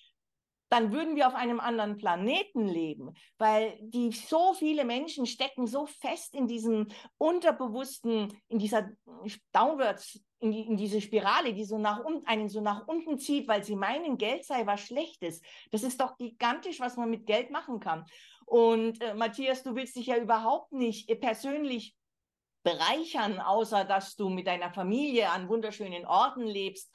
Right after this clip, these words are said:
und dass du dich, ähm, exzellent ernährst. Aber das war's dann auch schon so <laughs> ungefähr, ne? Und das, äh, finde ich so großartig, dass du dieses Geld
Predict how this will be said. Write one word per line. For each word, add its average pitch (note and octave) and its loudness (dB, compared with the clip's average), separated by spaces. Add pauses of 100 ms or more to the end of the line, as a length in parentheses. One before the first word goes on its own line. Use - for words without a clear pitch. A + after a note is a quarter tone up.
(320)
und G#3 2
dass F#3+ 4
du G3+ -8
dich, F#3+ -8
ähm, F3+ 2 (340)
exzellent A3+ -2
ernährst. A3+ 0
Aber G3 -4
das G3+ -10
war's G#3+ 4
dann E4 0
auch A#3+ 2
schon G#3+ -6
so G#3 -6
<laughs> G#3+ -6
ungefähr, - -10 (140)
ne? G3+ -6 (720)
Und A#3+ 4
das, B3+ -2
äh, A#3+ -6 (420)
finde C#4+ 0
ich C4 -4
so D4+ 2
großartig, C4+ 0
dass A3 -2
du A#3+ -4
dieses G#3 -4
Geld C4+ 4